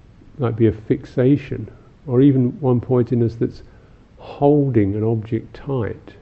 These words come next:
One-pointedness is a state of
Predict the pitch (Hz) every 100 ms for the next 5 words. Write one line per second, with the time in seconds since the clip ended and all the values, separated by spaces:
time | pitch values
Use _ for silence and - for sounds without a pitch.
0 | - - - _ - - - 131 135 139
1 | - 143 139 135 107 131 - - - 160
2 | - 143 143 139 135 117